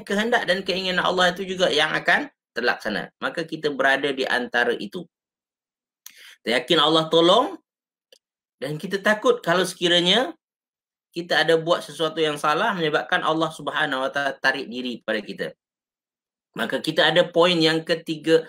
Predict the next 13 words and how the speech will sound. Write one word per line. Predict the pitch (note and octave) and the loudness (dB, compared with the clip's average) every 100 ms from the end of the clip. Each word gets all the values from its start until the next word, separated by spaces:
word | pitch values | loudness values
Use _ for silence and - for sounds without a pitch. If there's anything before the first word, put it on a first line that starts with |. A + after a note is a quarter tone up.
| - - | -12 -4
yang | D#3 E3 | 0 0
keempat | D#3+ C#3+ D#3 - - | 0 0 0 -2 0
puluh, | D3+ C#3+ | 2 2
tuan-puan. | C3+ A#2+ G2+ E2+ - | 2 0 -2 -6 -4
Poin | B2 D3 D3+ | -2 -2 -2
yang | C#3 C3+ | -2 -2
sangat | C#3 C3+ - | -2 -2 -4
penting. | B2 C3 B2+ D3+ B3 - _ _ _ _ - | -8 -4 -2 -2 -4 -10 _ _ _ _ -10
Kita | B2+ | -2
akhiri | B2+ B2+ - D#3 D3+ E3+ E3+ | 0 0 0 0 2 2 0
poin | C3+ C#3 | -2 0
ini | A#2 D#3 | -2 -2
adalah | B2 B2 C#3+ | 0 2 0